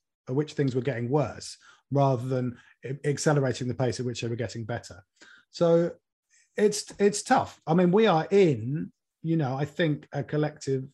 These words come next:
existential pinch point. Um, there's no doubt about that. The lived experience of climate change,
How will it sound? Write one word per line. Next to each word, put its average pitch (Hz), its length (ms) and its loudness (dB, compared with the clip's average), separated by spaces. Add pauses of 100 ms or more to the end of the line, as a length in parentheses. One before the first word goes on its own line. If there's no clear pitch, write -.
(140)
existential 147 840 -6
pinch - 400 -6
point. - 360 -14 (460)
Um, 139 480 -2
there's 151 160 0
no 175 140 4
doubt 143 180 2
about 135 220 -2
that. 135 200 2
The 151 80 4
lived 175 340 4
experience 147 800 0
of 113 120 -8
climate 127 360 -4
change, 147 480 -10